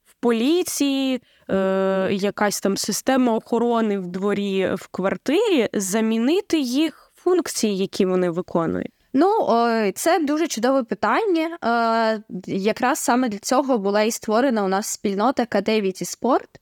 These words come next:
Speaker 2: Е, це міжнародна кінологічна спільнота, яка об'єднує, е, власників, хендлерів, поліцейських собак, службових собак, собак-детекторів,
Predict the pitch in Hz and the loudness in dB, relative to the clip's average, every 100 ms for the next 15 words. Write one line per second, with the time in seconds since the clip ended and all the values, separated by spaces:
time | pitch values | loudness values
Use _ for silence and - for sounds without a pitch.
0 | _ _ _ 185 202 196 247 214 208 208 | _ _ _ 0 0 0 0 0 -2 0
1 | 214 226 214 - 196 196 214 - 190 - | 2 0 -2 -2 0 0 -2 -4 -6 -2
2 | 196 202 262 - 226 190 214 208 180 185 | -2 0 2 2 2 2 0 2 0 -2
3 | 208 254 254 220 196 190 - _ _ 180 | 0 0 0 0 2 0 -2 _ _ 0
4 | 185 196 196 226 - 202 185 - 185 190 | 0 2 2 2 -2 -2 -2 -2 -2 -2
5 | 185 170 175 - 196 175 - 247 294 - | -2 -4 -6 -2 -2 0 0 0 -2 -4
6 | 240 - 214 220 220 - 175 208 254 254 | -6 -4 0 0 -2 -6 0 0 2 0
7 | - 214 208 226 - 185 180 190 151 - | 0 2 2 0 -4 0 0 0 -4 -2
8 | 226 - 262 233 240 | -2 0 -2 0 -2